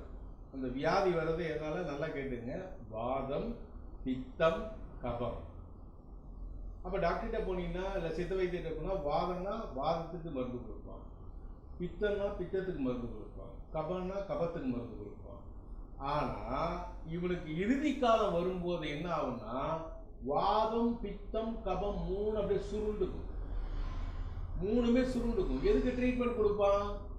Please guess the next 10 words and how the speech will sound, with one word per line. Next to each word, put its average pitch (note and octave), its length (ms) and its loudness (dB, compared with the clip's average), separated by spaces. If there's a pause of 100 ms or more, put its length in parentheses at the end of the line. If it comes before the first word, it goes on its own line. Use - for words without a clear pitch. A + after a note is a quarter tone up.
(120)
கொடுக்க E4+ 240 0
முடியாது. D4 580 4 (880)
தனித்தனியா G#3+ 600 4
இருந்தா G#3+ 320 6
தான் B3 180 4
கொடுக்க G#3 220 6
முடியும். B2 320 -2 (1040)
இந்த E3+ 240 -2
யாரை F#3+ 480 6
சொல்றேன்னா, C#3+ 880 0